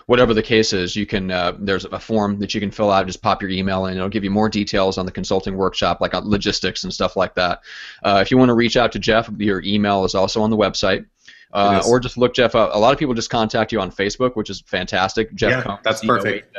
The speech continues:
Speaker 1: uh, same thing for me, Matt Johnson. So if anybody wants to reach out to us on Facebook and connect that way, we're happy to,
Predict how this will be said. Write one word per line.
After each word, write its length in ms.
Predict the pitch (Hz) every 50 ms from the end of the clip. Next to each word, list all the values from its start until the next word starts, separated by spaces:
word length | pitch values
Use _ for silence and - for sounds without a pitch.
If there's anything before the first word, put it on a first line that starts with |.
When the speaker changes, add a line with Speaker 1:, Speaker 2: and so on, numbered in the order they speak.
| 101 98 104 110 _ _ _ - _ - -
Speaker 1:
uh, 180 | 98 95 92
same 260 | - - 123 120 120
thing 200 | 110 127 117 117
for 120 | 110 - 110
me, 240 | 104 107 110 113 117
Matt 300 | 107 104 101 101 101 -
Johnson. 400 | 107 101 101 95 - - 104 101
So 180 | - - 101
if 120 | 92 - 107
anybody 240 | 104 101 101 101
wants 200 | 101 104 104 - -
to 60 | 104
reach 200 | 98 101 98 -
out 160 | 101 95 -
to 80 | - 104
us 100 | 92 -
on 140 | 95 90 98
Facebook 420 | - 98 92 - - 101 98 -
and 140 | 95 92 -
connect 260 | - 98 92 92 -
that 220 | 101 98 98 90
way, 160 | 101 101 98 92
we're 100 | 95 95
happy 320 | 101 95 92 - 98 95
to, 240 | 90 87 87 85